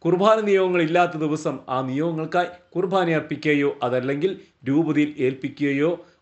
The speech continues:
കുർബാന നിയോഗങ്ങൾ ഇല്ലാത്ത ഇടവക വൈദികർക്കോ സന്യാസ വൈദിക അധികാരികൾക്കോ നൽകേണ്ടതുണ്ട്.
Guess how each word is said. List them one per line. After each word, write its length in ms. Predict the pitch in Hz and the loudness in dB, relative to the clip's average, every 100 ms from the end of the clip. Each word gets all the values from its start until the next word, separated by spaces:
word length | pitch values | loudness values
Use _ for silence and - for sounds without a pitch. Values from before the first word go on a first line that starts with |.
| _ | _
കുർബാന 320 | 170 175 202 196 | -2 2 2 2
നിയോഗങ്ങൾ 420 | 180 170 160 160 156 | 4 4 2 -2 -4
ഇല്ലാത്ത 380 | 135 151 147 151 127 | -2 0 0 -2 -4
ഇടവക 260 | 131 131 135 | -2 -2 -2
വൈദികർക്കോ 500 | 131 147 170 180 185 185 - | -2 0 -2 -2 -2 -4 -6
സന്യാസ 360 | 139 143 147 147 | -6 -4 -4 -4
വൈദിക 380 | 135 135 139 151 | -4 -2 -2 0
അധികാരികൾക്കോ 760 | 147 170 180 180 180 180 196 208 208 _ _ _ | 2 2 2 2 0 0 0 0 -4 _ _ _
നൽകേണ്ടതുണ്ട്. 760 | 127 127 120 123 120 123 131 | -4 -2 0 0 0 -2 2